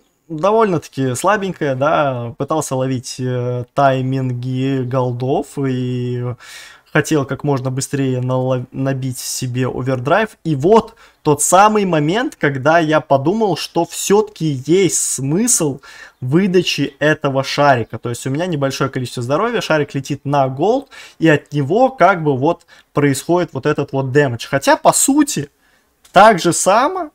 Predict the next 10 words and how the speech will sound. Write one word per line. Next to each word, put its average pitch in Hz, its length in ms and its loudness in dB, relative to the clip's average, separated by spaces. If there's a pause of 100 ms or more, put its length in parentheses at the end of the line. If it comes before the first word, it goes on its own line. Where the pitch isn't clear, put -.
(160)
я 151 280 4
мог 190 460 4
бы 139 120 0
дать 135 380 2
все 180 480 2
эти 139 180 -6
три 151 300 0
килла 143 580 0 (460)
с - 180 -6
овердрайва 143 920 4